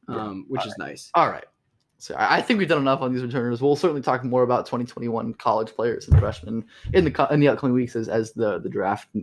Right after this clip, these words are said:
Speaker 1: as, you know, college basketball and the draft near. I, I, I think for this episode, we're, we're good to call it.
Speaker 2: Sure.
Speaker 1: Um, so yeah, thank you all for listening. Again, you can follow the pod at Prep Number Two Pro Pod on Twitter.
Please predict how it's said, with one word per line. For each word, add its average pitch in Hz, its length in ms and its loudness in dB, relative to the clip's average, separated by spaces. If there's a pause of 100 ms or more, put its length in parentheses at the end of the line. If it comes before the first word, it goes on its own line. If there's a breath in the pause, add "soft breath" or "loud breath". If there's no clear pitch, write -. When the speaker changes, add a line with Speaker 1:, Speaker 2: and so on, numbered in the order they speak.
(120)
Speaker 1:
as, 101 220 -4
you 110 60 -4
know, - 80 -10 (100)
college 120 240 2
basketball 113 320 0
and 110 80 0
the 110 40 -2
draft - 240 -2
near. 104 280 -4 (280)
I, 147 120 2
I, 151 180 4
I - 20 4
think 160 160 2
for 131 140 -4
this 127 160 -2
episode, 127 320 0
we're, 123 100 2
we're 127 100 0
good 120 180 -2
to 127 40 -10
call 117 280 2
it. 101 100 -4 (520)
Speaker 2:
Sure. 104 200 -8 (180)
Speaker 1:
Um, 117 360 2 (380 loud breath)
so 180 100 4
yeah, 160 80 8
thank 180 280 4
you 185 100 8
all 165 80 6
for 165 100 0
listening. 151 500 2 (340 soft breath)
Again, 131 160 0
you 120 80 -2
can 131 80 -6
follow 143 240 6
the 127 80 0
pod 131 380 6 (100)
at - 220 2
Prep 135 260 0
Number 127 260 0
Two 123 220 -2
Pro 180 240 4
Pod 147 420 2
on 123 220 -2
Twitter. 135 480 -2